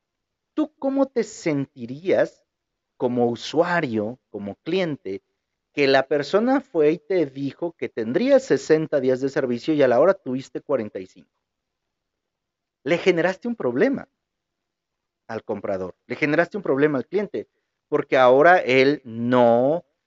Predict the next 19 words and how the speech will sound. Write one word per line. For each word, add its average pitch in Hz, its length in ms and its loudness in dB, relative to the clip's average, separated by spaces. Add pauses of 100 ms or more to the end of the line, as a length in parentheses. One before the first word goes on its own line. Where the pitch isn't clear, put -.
(480)
tiene 127 360 0
comunicación 127 840 -2
y 156 120 -10
porque 156 240 -4
a - 20 4
lo 156 80 2
mejor 160 400 2
dentro 294 480 2
de 254 160 2
su - 320 -8
presupuesto 185 760 -6
o 135 140 0
dentro 143 360 -2
de 139 100 0
su 147 100 -8
estructura 156 480 -4
de 214 120 4
gastos 123 360 2
contempló 180 680 -2